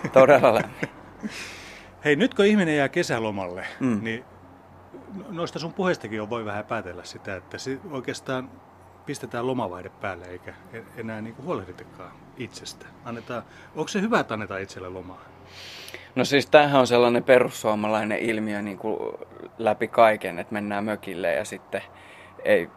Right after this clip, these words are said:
Speaker 1: ei tyyli käydä suihkussa eikä kamata tukkaa neljää viikkoa. Ja se on niinku suomalaiselle tosi rentouttavaa olla ikään kuin pellossa. Ja sanotaan silloin kaksitoista vuotta sitten, kun me avattiin tää talo tänne Kirkkonummelle, niin silloin oli ihan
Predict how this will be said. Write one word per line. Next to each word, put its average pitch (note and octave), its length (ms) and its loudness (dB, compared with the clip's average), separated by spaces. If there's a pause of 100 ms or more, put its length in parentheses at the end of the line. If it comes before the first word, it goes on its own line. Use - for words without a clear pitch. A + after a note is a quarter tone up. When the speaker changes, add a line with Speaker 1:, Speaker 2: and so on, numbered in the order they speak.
(140)
Speaker 1:
ei G#2 160 0
tyyli G2 320 -4
käydä G2 280 2
suihkussa G#2 580 -8
eikä F#2+ 140 -8
kamata G#2 420 -4
tukkaa F2 400 -6
neljää E2+ 360 -2
viikkoa. - 340 -6
Ja A2 60 -6
se G#2+ 80 -4
on G#2+ 120 -2
niinku F#2+ 160 -10
suomalaiselle G#2 600 -2
tosi G#2+ 300 -10
rentouttavaa B2 920 0 (260)
olla G2 260 2 (180)
ikään G#2 300 0
kuin G2 120 -8
pellossa. G#2 560 2 (800)
Ja A#2+ 280 10
sanotaan A#2+ 440 8
silloin A#2 280 8 (360)
kaksitoista C#3 440 8
vuotta A2 260 4
sitten, G#2+ 280 0
kun A2 140 0
me G#2 100 6
avattiin A#2+ 500 6
tää G#2 160 6
talo G#2 280 6
tänne G2+ 200 -2
Kirkkonummelle, G#2 840 -2
niin G#2 300 0 (420)
silloin B2 380 8
oli G#2 200 4
ihan G#2+ 460 2